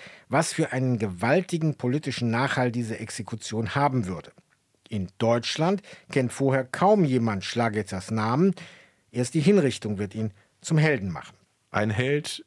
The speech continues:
Speaker 2: in Deutschland, gemacht von Frankreichs Präsident Raymond Poincaré. Der hat zu Hause nämlich gerade innenpolitische Probleme, sagt der Historiker Zwicker, weil dort mittlerweile ziemlich laut bezweifelt wird, was denn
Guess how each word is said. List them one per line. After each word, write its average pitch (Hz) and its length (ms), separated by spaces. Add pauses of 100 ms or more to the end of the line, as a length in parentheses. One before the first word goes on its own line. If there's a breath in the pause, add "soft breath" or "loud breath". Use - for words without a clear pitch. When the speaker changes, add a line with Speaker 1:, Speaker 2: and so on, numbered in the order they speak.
Speaker 2:
in 101 400 (100)
Deutschland, 85 920
gemacht 92 500
von 92 260
Frankreichs 82 720
Präsident 71 800
Raymond 73 580
Poincaré. 78 760 (200)
Der 131 220
hat - 340 (360 loud breath)
zu 104 180
Hause 139 240
nämlich 117 320
gerade 104 300
innenpolitische 107 880
Probleme, 98 760 (340)
sagt - 340
der 80 80
Historiker 85 580
Zwicker, - 400 (600 loud breath)
weil 110 480
dort 123 400
mittlerweile 123 600
ziemlich 208 400
laut 101 260
bezweifelt - 640
wird, 127 300
was - 380
denn 135 360